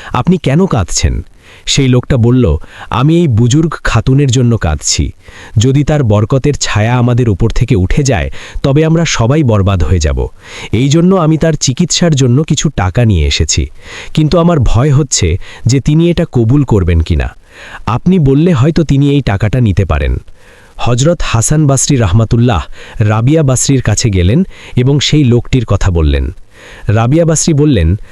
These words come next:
"আমি এমন আল্লাহকে চিনেছি, যিনি তার নাফরমান বান্দাদেরও রুজি বন্ধ করেন না। তিনি তার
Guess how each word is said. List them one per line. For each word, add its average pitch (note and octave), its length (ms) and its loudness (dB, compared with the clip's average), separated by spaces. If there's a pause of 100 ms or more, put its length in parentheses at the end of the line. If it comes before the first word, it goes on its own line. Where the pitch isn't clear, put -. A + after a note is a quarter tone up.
(240)
"আমি C3+ 280 2
এমন C#3+ 300 2
আল্লাহকে C#3+ 440 0
চিনেছি, A2+ 580 0 (320)
যিনি D3 300 2
তার E3+ 240 2
নাফরমান D3 720 0
বান্দাদেরও B2 560 2
রুজি A2+ 300 2
বন্ধ G2+ 340 2
করেন D#2 280 0
না। C#2 240 -2 (480)
তিনি D3+ 220 2
তার D3+ 200 0